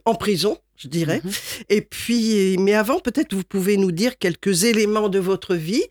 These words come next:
Speaker 1: Donc, vous avez cinquante-neuf ans, vous êtes de famille protestante. Et puis, euh, voilà, vous avez vécu à Sète, vous êtes mariée avec Olivier Bonijoli, qui est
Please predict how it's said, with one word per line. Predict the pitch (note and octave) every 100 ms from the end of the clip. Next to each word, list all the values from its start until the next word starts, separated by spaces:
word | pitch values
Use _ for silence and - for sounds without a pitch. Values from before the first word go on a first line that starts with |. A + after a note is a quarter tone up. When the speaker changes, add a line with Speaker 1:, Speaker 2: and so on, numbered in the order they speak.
| _ - -
Speaker 1:
Donc, | D3+ C#3+
vous | D3+ D3
avez | D#3 D#3
cinquante-neuf | - D3+ - D3+ - D3+ D3
ans, | G3+ B3 C#4
vous | F#3
êtes | E3+ D3
de |
famille | D#3 E3 D3+ D#3 D3+
protestante. | - D3 E3+ - - G#3+ B3+ D#4 - C#4+ - _ - - -
Et | G3
puis, | - - F#3 F#3 F#3
euh, | E3+ E3 D#3
voilà, | D3+ C#3
vous | C#3+ D#3
avez | E3 E3+
vécu | F3 - E3+
à | C#3
Sète, | - - A3+ B3 G3
vous | F3 D#3+
êtes | E3 E3
mariée | D#3+ D3+ E3 D3+ D3 G3+ G3+
avec | E3 E3 -
Olivier | E3+ D#3+ C#3+ D#3+
Bonijoli, | D3+ C#3+ C#3+ D#3+ E3 D3
qui | -
est | C3+